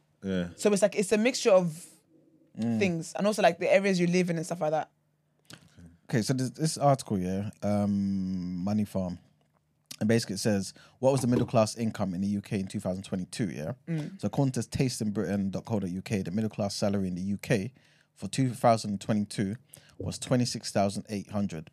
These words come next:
Speaker 3: per annum. Yeah.
Speaker 2: Mm.
Speaker 3: Of course, the figures swing wildly depending on the geographic region.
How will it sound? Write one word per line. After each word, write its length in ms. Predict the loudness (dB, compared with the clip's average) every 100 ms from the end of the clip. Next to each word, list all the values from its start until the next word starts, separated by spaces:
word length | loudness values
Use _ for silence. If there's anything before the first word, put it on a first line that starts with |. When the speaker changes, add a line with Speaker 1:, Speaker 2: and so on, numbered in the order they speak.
| _
Speaker 3:
per 280 | -4 -4 -4 -12 _ -8
annum. 220 | -6 -6
Yeah. 180 | -4 -4 -6 _ -10
Speaker 2:
Mm. 240 | -8 -10 -14 -16
Speaker 3:
Of 120 | -6
course, 260 | 0 0 0
the 80 |
figures 420 | -4 -2 -2 -4 -8
swing 360 | -8 -4 -2 2
wildly 420 | 2 0 -2 -6
depending 320 | -6 -6 -4
on 60 | -6
the 60 |
geographic 440 | -6 -8 -6 -8 -6
region. 320 | -8 -8 -12